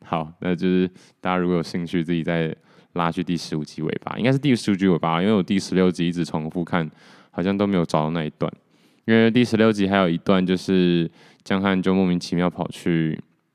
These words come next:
应该不算暴雷吧，反正就是江汉就跑去那个嘛，紫薇的学校教他们社团课的那个，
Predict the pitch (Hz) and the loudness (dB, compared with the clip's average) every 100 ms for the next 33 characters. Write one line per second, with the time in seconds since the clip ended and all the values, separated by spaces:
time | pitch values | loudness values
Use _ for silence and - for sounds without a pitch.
0 | _ _ _ _ _ _ _ _ _ _ | _ _ _ _ _ _ _ _ _ _
1 | _ - 131 107 104 - 101 76 - - | _ -6 -4 0 -2 2 2 2 -4 -12
2 | - _ _ - 104 127 123 120 120 120 | -14 _ _ -4 0 0 0 0 0 0
3 | 110 110 113 - 80 95 95 92 92 80 | -2 -4 -4 -4 -4 -2 -2 -2 -4 -6
4 | 80 - - _ _ _ - 87 85 92 | -8 -12 -18 _ _ _ -8 0 2 2
5 | - 82 95 87 85 90 87 90 90 85 | 0 2 2 2 2 0 2 2 0 -4
6 | 80 95 85 76 78 82 80 78 82 78 | -4 -2 -2 -4 -6 -6 -6 -6 -6 -6